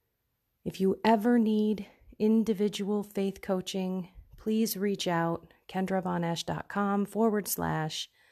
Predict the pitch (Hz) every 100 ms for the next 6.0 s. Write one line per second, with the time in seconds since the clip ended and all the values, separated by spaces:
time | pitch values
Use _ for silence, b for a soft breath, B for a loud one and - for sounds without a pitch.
0 | b b - 214 220 - - 147 151 147
1 | - - 214 208 220 208 208 b b b
2 | b b b b b b _ 196 196 -
3 | 185 185 170 b b b _ 254 262 240
4 | 208 180 165 156 156 - - - _ -
5 | _ _ _ _ - 180 185 180 -